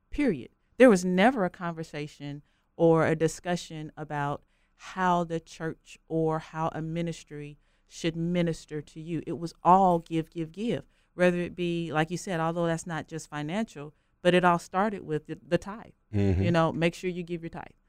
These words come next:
Speaker 1: And then it was, when outside of your tithe, make sure you give your voice,
Speaker 2: Mm-hmm.
Speaker 1: because I, I sang. Then it
Speaker 2: You can
Speaker 1: was
Speaker 2: sing,
Speaker 1: I,
Speaker 2: Joy.
Speaker 1: I used, you, here, see, used
Speaker 2: Oh,
Speaker 1: to.
Speaker 2: okay.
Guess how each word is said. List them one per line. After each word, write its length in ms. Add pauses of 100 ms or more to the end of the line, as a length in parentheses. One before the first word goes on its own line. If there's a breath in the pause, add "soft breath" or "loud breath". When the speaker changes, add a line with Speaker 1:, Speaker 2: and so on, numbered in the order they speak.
(260)
Speaker 1:
And 160
then 160
it 100
was, 360
when 240 (300)
outside 460
of 80
your 80
tithe, 440 (300)
make 160
sure 160
you 120
give 180
your 80
voice, 500 (140)
Speaker 2:
Mm-hmm. 140
Speaker 1:
because 200
I, 220
I 80
sang. 440 (260)
Then 180
it 80
Speaker 2:
You 220
can 100
Speaker 1:
was 100
Speaker 2:
sing, 340
Speaker 1:
I, 20
Speaker 2:
Joy. 420
Speaker 1:
I 60
used, 340
you, 240
here, 260
see, 200
used 1000
Speaker 2:
Oh, 80
Speaker 1:
to. 260
Speaker 2:
okay. 160